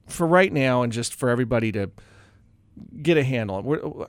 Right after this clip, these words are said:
I'm not gonna peddle fear to you, right? I-, is it, it's, it's rough when the markets have a seven percent pullback in two days. It's not unheard of. And the way things are setting up, this looks really similar to the kind of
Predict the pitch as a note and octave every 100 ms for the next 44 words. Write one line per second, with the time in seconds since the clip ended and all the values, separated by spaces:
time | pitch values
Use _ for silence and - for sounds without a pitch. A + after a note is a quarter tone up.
0 | - - F#3 F#3+ E3+ D#3+ - D3+ B2+ A#2+
1 | - A2 F#2+ E2+ - - - - - -
2 | - - - _ - - - - C3+ A#2+
3 | B2+ C3+ - D3+ D3 D3 - - - -
4 | - C#3 - - - B2 C#3 F3 G#3 -
5 | C#3+ C3+ B2 B2 B2 A#2 A2 - B2 A#2
6 | A#2+ A2 A#2 F#2+ A#2 G2+ F#2 - G#2 -
7 | - C3+ A2 F2 G2+ E2 - - - -
8 | - - - - - - G#3 - D#3 E3+
9 | A#3+ E3 G#2 - - C#3+ B2+ - C#3+ G#2+
10 | G1+ - - - - C#3 D3 F3 G#3+ G#3+
11 | G#3 F3 E3+ D3+ C#3+ - E3+ D3 C#3 C#3
12 | A#2+ - C3 - D3+ - C#3 E3 D#3+ -
13 | D#3 D3 C3 A2+ A2 - A#2+ A2+ G2+